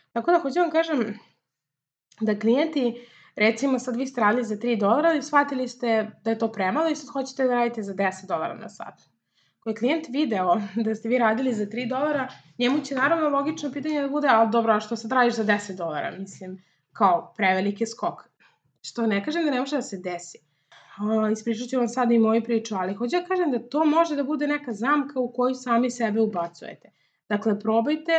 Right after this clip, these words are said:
da ne stavljate najniže satnice, jer, m, ono, ne služi vam ni u jednom slučaju.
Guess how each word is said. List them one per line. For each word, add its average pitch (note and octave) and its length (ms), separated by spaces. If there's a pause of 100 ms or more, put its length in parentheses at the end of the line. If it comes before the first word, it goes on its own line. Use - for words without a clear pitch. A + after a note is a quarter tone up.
(100)
da A3+ 140
ne A3 200
stavljate A3+ 400
najniže F3+ 680
satnice, G3+ 600 (520)
jer, A#3 320 (380)
m, B3+ 180
ono, A#3 320
ne B3 220
služi B3 260
vam B3 100
ni B3+ 140
u B3+ 40
jednom A#3 340
slučaju. - 480